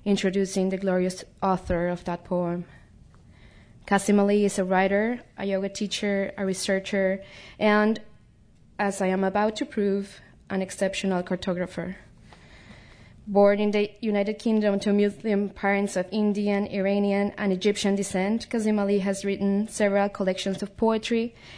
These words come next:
experimentations on genre queer prose, and translated Marguerite Duras and Ananda Devi. In two thousand three,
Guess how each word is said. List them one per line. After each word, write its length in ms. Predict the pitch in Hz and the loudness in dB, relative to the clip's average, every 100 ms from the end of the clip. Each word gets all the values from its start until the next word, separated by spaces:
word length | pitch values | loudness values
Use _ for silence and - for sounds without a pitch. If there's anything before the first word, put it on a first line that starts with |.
| - | -6
experimentations 1040 | 208 - 208 202 208 208 202 214 214 214 - | -4 0 2 4 2 2 -2 2 0 0 0
on 220 | 190 190 - | 0 0 0
genre 400 | 202 202 196 202 | 2 2 4 0
queer 280 | - 208 202 | 2 2 2
prose, 540 | - 196 196 233 - | 0 0 2 0 -4
and 160 | 196 190 | -6 -4
translated 500 | 196 185 196 196 202 | -2 0 0 0 0
Marguerite 460 | 214 202 202 202 190 | 0 0 2 0 2
Duras 400 | 190 190 202 196 - - - - | 2 2 0 -4 -14 -20 -20 -2
and 140 | 196 | 2
Ananda 640 | 190 185 190 190 190 185 - 190 | 4 4 2 0 -2 -6 -10 -2
Devi. 560 | 190 175 175 175 180 - - | 0 0 -2 -4 -8 -14 -12
In 100 | 202 | -4
two 140 | 190 208 | -4 0
thousand 400 | 190 180 196 190 | 0 0 -2 -2
three, 500 | - 233 262 269 | 0 0 2 -2